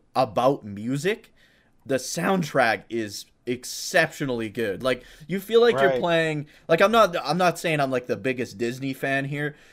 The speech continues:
Speaker 1: but it's
Speaker 2: Mm-hmm.
Speaker 1: like, uh, it's like you're playing, like, a Disney, a Disney,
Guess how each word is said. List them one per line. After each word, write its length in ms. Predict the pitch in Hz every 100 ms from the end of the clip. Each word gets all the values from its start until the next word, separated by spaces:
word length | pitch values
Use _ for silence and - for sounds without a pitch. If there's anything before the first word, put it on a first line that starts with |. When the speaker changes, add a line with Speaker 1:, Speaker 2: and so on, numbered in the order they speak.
| _
Speaker 1:
but 300 | 147 131 - _ _ -
it's 160 | 180 208
Speaker 2:
Mm-hmm. 60 |
Speaker 1:
like, 360 | 220 196 - -
uh, 460 | 143 135 123 117 110 - _ _ 143
it's 160 | 151
like 120 | 208
you're 80 | 202
playing, 360 | 156 180 208 170
like, 160 | 147 135
a 80 |
Disney, 540 | 104 127 147 135 120 107 _ -
a 100 | 117
Disney, 540 | 110 147 143 123